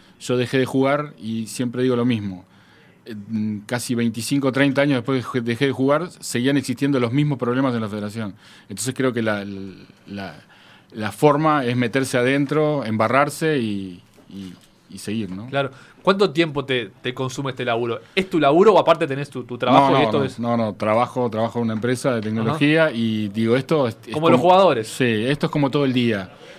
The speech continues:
Speaker 1: Un poquito, un poquito y te va llevando casi todo el día. Este, son minutos. Después en la noche sí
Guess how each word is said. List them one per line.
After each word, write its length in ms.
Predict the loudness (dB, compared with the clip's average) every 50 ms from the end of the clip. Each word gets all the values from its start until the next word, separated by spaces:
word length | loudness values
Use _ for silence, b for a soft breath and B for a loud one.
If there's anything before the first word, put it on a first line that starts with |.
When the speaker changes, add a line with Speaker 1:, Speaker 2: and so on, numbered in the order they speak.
| B B -4
Speaker 1:
Un 120 | -2 4
poquito, 460 | 4 4 4 6 2 2 2 2 0
un 80 | 0 0
poquito 540 | 0 -2 0 2 0 2 2 2 2 2 2
y 60 | 2
te 100 | 2 2
va 100 | 0 0
llevando 640 | 0 0 0 2 2 2 2 2 0 -2 -4 -8 -8
casi 220 | -8 -8 -8 -4 -2
todo 160 | 0 0 0
el 80 | 2
día. 480 | 2 2 4 4 2 2 0 -2 -8 -10
Este, 460 | -12 -14 -14 -10 -10 -8 -8 -8 -10 -14 B B B B B B
son 200 | -4 0 2 2
minutos. 480 | 4 4 4 2 2 2 0 0 0
Después 280 | 0 0 -2 -2 -2 0
en 100 | 0 0
la 80 | 2
noche 320 | 2 2 0 0 0 -2 -4
sí 480 | -2 0 0 2 2 2 0 -2 -4